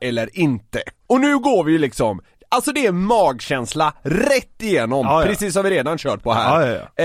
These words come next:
Speaker 1: Eh, och, och den säger ju att piloterna är värst i klassen,
Speaker 2: Ja, ja,
Speaker 1: liksom.
Speaker 2: ja, ja.
Speaker 1: Ja. Så li-, li-, några andra yrkesgrupper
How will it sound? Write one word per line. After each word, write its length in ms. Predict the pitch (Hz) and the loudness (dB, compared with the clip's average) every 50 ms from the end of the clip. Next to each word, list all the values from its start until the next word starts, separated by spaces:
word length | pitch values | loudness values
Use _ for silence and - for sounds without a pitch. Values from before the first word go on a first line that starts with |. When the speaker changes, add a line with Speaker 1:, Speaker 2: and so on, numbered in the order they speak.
| 165 165 165 160 160 156 151 151 151 151 | 2 4 4 4 4 4 4 4 4 4
Speaker 1:
Eh, 40 | |
och, 240 | 151 - - - - | 4 4 4 4 4
och 100 | - 226 | 2 2
den 340 | 180 - 320 294 277 262 254 | 2 2 2 2 2 0 -2
säger 320 | - - 233 175 139 131 | -2 -2 0 0 0 -2
ju 140 | 127 123 131 | -2 0 0
att 200 | 131 127 - - | 0 -2 -2 -4
piloterna 560 | - - 226 214 196 170 135 135 - 170 170 | -4 -4 0 0 0 0 -2 -4 -6 -4 -2
är 300 | 156 143 120 98 82 73 - _ _ _ - - 85 98 127 151 | -2 -2 -2 -2 -4 -8 -12 _ _ _ -20 -20 -20 -14 -4 -2
värst 440 | 196 143 - - - - - - | -2 -2 -2 -4 -10 -12 -10 -10
i 60 | 139 117 | -10 -6
klassen, 380 | - 135 - - - - 156 | -6 -6 -6 -6 -4 0 2
Speaker 2:
Ja, 60 | 127 135 151 | 2 4 4
ja, 20 | 139 | 2
Speaker 1:
liksom. 180 | 120 117 107 - 90 | 0 -2 -4 -4 -6
Speaker 2:
ja, 80 | 92 - | -8 -4
ja. 280 | - 135 131 123 101 - - | 0 0 0 0 0 -2 -2
Speaker 1:
Ja. 260 | 123 120 107 98 95 - - - - - - - - _ _ _ _ - | 0 0 0 0 -2 -8 -16 -20 -20 -20 -20 -20 -20 _ _ _ _ -6
Så 260 | - - 262 269 - - | 0 2 2 2 2 0
li-, 200 | - 226 262 - | -2 -6 -6 -4
li-, 160 | - 226 269 - | -4 -4 -4 -4
några 240 | 226 269 285 277 - | -2 2 2 4 4
andra 320 | - 285 302 294 262 302 302 | 4 4 4 2 0 0 -2
yrkesgrupper 840 | 294 226 - 233 208 - 220 220 214 - - 220 226 220 220 220 | -2 -2 -2 -4 -6 -4 -4 -4 -4 -2 0 0 2 2 0 -2